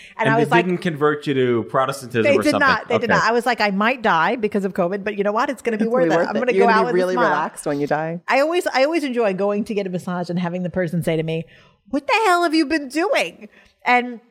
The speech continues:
Speaker 2: did I tell you this about my climbing?
Speaker 1: You, wait, you climb now?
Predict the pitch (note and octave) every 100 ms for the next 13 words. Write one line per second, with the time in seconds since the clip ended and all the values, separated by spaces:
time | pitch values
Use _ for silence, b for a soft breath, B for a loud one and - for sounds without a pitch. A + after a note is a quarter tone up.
0 | _ _ - B3+ B3 B3 A#3 C4 C#4 D4
1 | G#3 A3 G#3 G#3 F3 F3+ G#3+ A#3 _ _
2 | _ _ _ _ _ b b - D3 A#2+
3 | G2+ - - A#2+ C3 F3 A3+